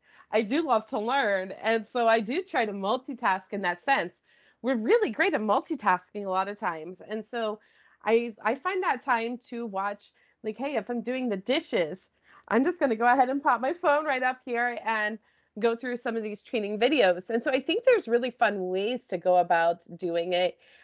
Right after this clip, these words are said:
And it just depends on what fits within your lifestyle, whether it's going through LinkedIn Learning,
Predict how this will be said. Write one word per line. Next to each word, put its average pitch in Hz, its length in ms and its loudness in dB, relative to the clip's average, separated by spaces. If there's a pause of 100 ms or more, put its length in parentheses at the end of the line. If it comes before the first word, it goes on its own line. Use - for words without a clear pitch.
(100)
And 208 200 4
it 233 160 0
just 320 320 0
depends 220 420 0
on 180 140 -2
what 175 260 -2
fits - 280 -6
within 175 280 -2
your 160 120 0
lifestyle, 165 640 -2
whether 190 340 2
it's 180 200 2 (340)
going 247 280 2
through 240 160 -2
LinkedIn 196 480 0
Learning, 175 480 0